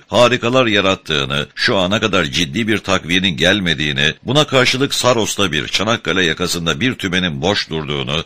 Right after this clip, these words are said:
savaşan birliklere çok geç olarak küçük ve eksik birlikler yollandığını, düşmanın böyle denize dökülemeyeceğini bildirelim. Birliklerimize yazık oluyor."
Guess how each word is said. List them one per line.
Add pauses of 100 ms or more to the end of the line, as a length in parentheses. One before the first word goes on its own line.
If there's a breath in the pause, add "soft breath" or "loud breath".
savaşan
birliklere
çok
geç
olarak
küçük
ve
eksik
birlikler
yollandığını, (100)
düşmanın
böyle
denize
dökülemeyeceğini
bildirelim. (380 loud breath)
Birliklerimize
yazık
oluyor."